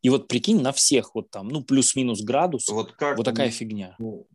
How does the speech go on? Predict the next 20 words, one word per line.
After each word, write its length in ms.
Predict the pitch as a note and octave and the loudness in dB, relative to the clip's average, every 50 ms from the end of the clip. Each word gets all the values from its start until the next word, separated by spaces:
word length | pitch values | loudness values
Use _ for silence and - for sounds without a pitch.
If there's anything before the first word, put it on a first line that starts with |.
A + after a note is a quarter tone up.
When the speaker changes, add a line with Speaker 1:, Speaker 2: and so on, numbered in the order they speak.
| _ _ | _ _
Speaker 2:
как 220 | C3+ C3+ C3+ - C3+ | -4 -4 -2 -2 0
Speaker 1:
Что 200 | A#2+ A#2+ - D3 | 0 0 0 0
Speaker 2:
они 0 | |
Speaker 1:
за 80 | D3 | 0
Speaker 2:
этого 100 | D3+ A2+ | 0 -2
Speaker 1:
хрень, 280 | - D3 D3 C#3 C#3 C3 | 0 0 0 0 0 -2
понять 380 | - B2+ A#2+ B2 B2 A2+ A2+ B2+ | -2 -2 0 0 0 0 0 0
не 80 | C#3 | 0
Speaker 2:
добиваются, 240 | C#3 G#2+ G#2 G2 G2 | 0 0 -2 -2 -4
Speaker 1:
могу. 20 | |
Speaker 2:
что 200 | F#2+ F#2 - G2+ | -4 -4 -4 -8
на 180 | F#2+ F#2+ F#2+ F#2+ | -8 -6 -8 -8
всех 340 | F#2 - - A2+ G#2 - _ | -8 -8 -6 -6 -6 -6 _
ножах 480 | G2 F#2 F#2 F2+ G#2+ B2 C#3+ C#3+ - | -8 -8 -8 -4 -4 -4 -4 -4 -6
одинаковые 520 | G2+ F#2 F#2 F2+ F#2+ A2 A2+ - G2 F2+ F2 | -10 -10 -8 -6 -6 -6 -6 -8 -12 -14 -12
кривые 200 | - F#2 G2+ F#2+ | -12 -14 -14 -12
подводы? 380 | _ F2+ F2+ E2+ E2+ E2 _ - | _ -16 -14 -14 -18 -18 _ -20
Это 160 | - _ - | -20 _ -20
же 220 | E2+ F#2 F2 E2+ - _ _ _ _ _ | -20 -18 -18 -18 -20 _ _ _ _ _
Speaker 1:
Ну, 180 | _ B2+ C3 C3+ | _ 0 2 2